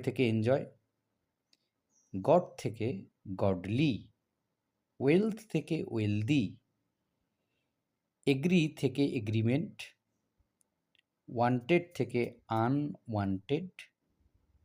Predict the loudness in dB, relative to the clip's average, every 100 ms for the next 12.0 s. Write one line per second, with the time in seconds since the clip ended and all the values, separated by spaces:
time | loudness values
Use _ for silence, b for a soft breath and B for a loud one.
0 | _ _ _ _ -8 0 4 4 2 -4
1 | -16 -18 _ -10 -6 -2 0 0 0 -2
2 | -2 -4 -10 _ _ _ _ _ _ _
3 | _ _ _ _ _ _ _ -4 2 4
4 | 6 4 -2 -2 -2 -2 0 2 2 0
5 | -4 -6 -6 -4 -2 2 2 2 0 -2
6 | -6 -10 -10 -14 -20 -20 _ -2 0 -2
7 | -4 -16 _ _ _ _ _ _ _ _
8 | _ _ -2 0 2 2 0 -2 -8 -4
9 | 2 2 0 -4 -6 -10 -12 -16 _ _
10 | _ _ _ _ _ _ _ _ _ _
11 | _ _ -12 -2 2 2 4 2 2 -4